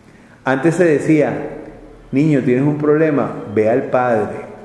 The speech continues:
Ahora se dice: "Cuídate del padre".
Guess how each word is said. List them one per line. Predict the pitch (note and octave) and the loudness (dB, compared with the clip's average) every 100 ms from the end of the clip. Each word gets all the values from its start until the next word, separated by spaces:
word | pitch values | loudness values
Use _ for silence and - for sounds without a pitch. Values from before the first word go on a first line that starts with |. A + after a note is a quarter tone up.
| - - - - - | -20 -20 -20 -20 -12
Ahora | G2+ G#2+ | -4 -2
se | A#2+ C#3 | 0 0
dice: | C3 B2+ C#3 A2+ - - - - - | 0 -2 -4 -6 -10 -18 -20 -20 -6
"Cuídate | C3 C3 D3 A#2+ G2+ G2+ | 0 4 4 2 0 -2
del | G2+ G2 | -4 -4
padre". | F#2+ G#2+ G#2 E2+ - | -6 -4 -4 -6 -12